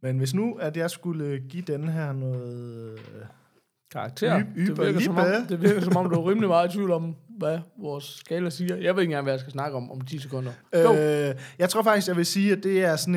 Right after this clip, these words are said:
Speaker 1: en, øh, en god fire. Sådan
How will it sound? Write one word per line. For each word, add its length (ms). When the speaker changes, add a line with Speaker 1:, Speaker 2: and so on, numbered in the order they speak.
Speaker 1:
en, 120
øh, 500
en 120
god 180
fire. 440
Sådan 200